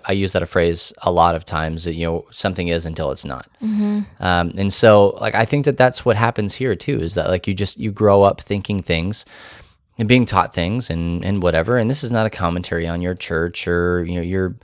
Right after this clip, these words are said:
Speaker 1: your Bible study or your home life or anything, but
Speaker 2: No,
Speaker 1: just
Speaker 2: because it just happens. And you are also teaching other people.
Speaker 1: Yeah.
Speaker 2: Like, your children are going to grow up thinking certain things that
Speaker 1: Absolutely.
Speaker 2: you never knew that, <laughs> like,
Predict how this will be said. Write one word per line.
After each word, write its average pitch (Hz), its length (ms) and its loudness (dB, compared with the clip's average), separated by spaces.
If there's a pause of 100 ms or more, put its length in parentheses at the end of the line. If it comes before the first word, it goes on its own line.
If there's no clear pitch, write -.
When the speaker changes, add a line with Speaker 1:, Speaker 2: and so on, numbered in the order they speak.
(220)
Speaker 1:
your 110 120 0
Bible 95 360 4
study 92 440 0
or 90 100 2
your 95 320 0
home 90 260 -2
life 90 320 -2
or 87 80 0
anything, 95 400 -4
but 98 140 -2
Speaker 2:
No, 262 60 0
Speaker 1:
just 254 140 0
Speaker 2:
because 254 460 0
it 247 160 2
just 247 240 2
happens. 180 480 -2
And 208 160 4
you 254 140 6
are 226 100 8
also 196 340 4
teaching 196 540 -4
other 165 260 2
people. - 560 -2
Speaker 1:
Yeah. 208 80 2
Speaker 2:
Like, - 140 2 (140)
your 262 260 4
children 156 440 -2
are 147 120 -2
going 165 240 2
to 175 100 0
grow 170 160 6
up - 240 -2 (220)
thinking 175 340 4
certain 170 360 0
things 165 420 0
that 180 140 2
Speaker 1:
Absolutely. 170 560 0 (200)
Speaker 2:
you 247 140 6
never 254 260 6
knew 208 400 6
that, 196 160 4
<laughs> - 260 -4 (120)
like, - 240 -6